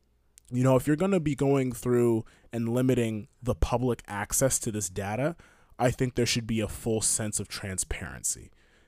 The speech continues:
And I think the H H, yeah, no, the H H S actually did add some sense of, I guess, transparency in terms of when it comes to this information, um, certain companies that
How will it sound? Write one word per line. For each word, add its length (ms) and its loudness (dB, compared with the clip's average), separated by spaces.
And 400 0
I 80 2
think 160 0
the 80 0
H 160 2
H, 160 0
yeah, 200 4
no, 160 2
the 100 2
H 160 2
H 140 -2
S 220 2
actually 440 2
did 540 2
add 320 2
some 300 2
sense 400 -2
of, 320 -2
I 80 -4
guess, 140 -4
transparency 640 -6
in 60 -6
terms 340 -6
of 180 -2
when 100 -2
it 80 -2
comes 220 -2
to 80 0
this 160 -2
information, 760 -2
um, 540 -2
certain 300 2
companies 480 -2
that 260 0